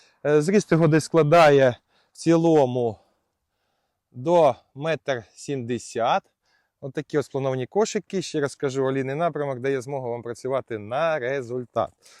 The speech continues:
Тобто посуху він витримав, е, вегетація до сто п'яти днів, звісно, вже його треба збирати, але у нас, е, п'ятдесят вісім гібридів, тому немає же такої, знаєте, там прям фахової дії, що ми щас підемо збирати тільки один гібрид. Ні.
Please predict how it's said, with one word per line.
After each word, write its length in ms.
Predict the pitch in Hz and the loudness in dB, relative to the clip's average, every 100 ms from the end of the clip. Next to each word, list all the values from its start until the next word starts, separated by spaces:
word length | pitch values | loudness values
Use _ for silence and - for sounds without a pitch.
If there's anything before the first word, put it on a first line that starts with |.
| _ | _
Тобто 280 | - 131 139 | -8 -6 -8
посуху 480 | - 151 123 - 120 | -6 -6 -6 -8 -6
він 60 | |
витримав, 460 | 135 202 180 165 139 _ _ _ _ | -6 -6 -4 -2 -4 _ _ _ _
е, 200 | 127 120 | -6 -4
вегетація 520 | 120 139 160 165 135 120 | -2 -2 -2 -2 -4 -8
до 60 | |
сто 160 | 120 127 | -12 -14
п'яти 240 | 117 127 | -12 -10
днів, 200 | 123 127 | -8 -8
звісно, 320 | 113 135 - | -6 -8 -10
вже 100 | 110 | -8
його 80 | 113 | -8
треба 240 | 104 120 104 | -6 -8 -8
збирати, 400 | 117 190 220 135 | -6 -6 -6 -8
але 120 | 123 | -8
у 100 | 123 | -6
нас, 320 | 135 131 - _ _ _ _ | -6 -6 -12 _ _ _ _
е, 240 | 123 123 123 | 0 2 2
п'ятдесят 400 | 147 135 160 131 | 0 0 0 -2
вісім 200 | 127 139 | -4 -6
гібридів, 340 | 160 214 160 | -6 -6 -6
тому 160 | 139 143 | -8 -6
немає 360 | 143 151 147 | -4 -2 -2
же 240 | 120 120 113 | -4 -8 -8
такої, 480 | - 113 143 123 113 | -10 -4 -2 -2 -2
знаєте, 300 | 143 143 120 | -4 -6 -8
там 180 | 123 | -10
прям 260 | 110 131 123 _ _ _ _ | -8 -10 -10 _ _ _ _
фахової 500 | 135 - 160 160 147 | -2 0 2 2 0
дії, 260 | 156 226 170 | 0 -4 -6
що 180 | - | -6
ми 120 | 151 147 | -6 -6
щас 220 | 151 - | -8 -10
підемо 540 | - 240 226 214 208 190 | -6 -4 -2 -2 -2 -2
збирати 400 | 139 156 185 147 | -2 -2 -2 -4
тільки 220 | 147 143 | -10 -8
один 220 | 135 139 | -8 -8
гібрид. 280 | 139 113 104 | -10 -12 -10
Ні. 180 | 151 | -10